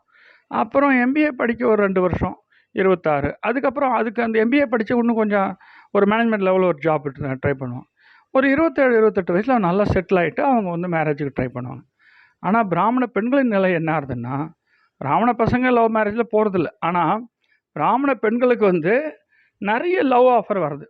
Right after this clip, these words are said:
அது, அது இப்ப என்ன ஆயிடுது அப்படின்னா, ஒரு ஸ்கூல் படிக்கிற பெண்களுக்கு, காலேஜ் படிக்கிற பெண்களுக்கு அந்த மாதிரி வந்து நடந்துட்டு இருக்கு.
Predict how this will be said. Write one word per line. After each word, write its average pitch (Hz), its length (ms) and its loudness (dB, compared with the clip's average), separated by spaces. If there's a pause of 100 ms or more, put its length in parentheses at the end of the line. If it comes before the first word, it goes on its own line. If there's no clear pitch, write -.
(160)
அது, 208 300 -2
அது 190 160 -4
இப்ப 196 160 -6
என்ன 269 260 -2
ஆயிடுது 233 220 -2
அப்படின்னா, 208 640 -2 (420)
ஒரு - 180 -2
ஸ்கூல் 302 320 2
படிக்கிற 240 340 0
பெண்களுக்கு, 185 800 -2
காலேஜ் 240 240 2 (100)
படிக்கிற 202 200 -4
பெண்களுக்கு 180 640 -2
அந்த 185 200 -2
மாதிரி 262 200 2
வந்து 240 200 2
நடந்துட்டு 190 420 -2
இருக்கு. - 280 -14